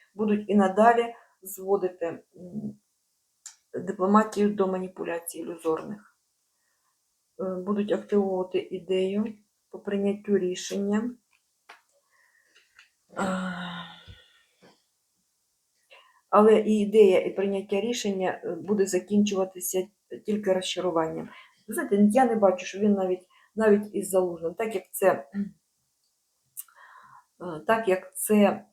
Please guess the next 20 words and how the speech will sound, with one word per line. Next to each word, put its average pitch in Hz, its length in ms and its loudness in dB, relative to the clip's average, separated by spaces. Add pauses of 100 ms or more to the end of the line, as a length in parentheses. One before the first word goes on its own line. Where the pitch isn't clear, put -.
(160)
м, 175 300 -18 (1120)
подається, 202 760 4
що - 260 0 (1200)
Путін 202 360 0
хоче - 600 0 (180)
змістити, 196 680 4
е, - 220 -12 (840)
Зеленського, 233 840 4
тому 196 380 -4
що, 185 260 -2
е, 180 300 -4
хоче, 214 380 -2
е, - 440 -6
значить, - 360 -18
е, 170 340 -10
підписати 208 460 -2
якісь 175 220 -6
домовленості 185 680 -4
із 175 400 -10
Залужним. 170 640 -6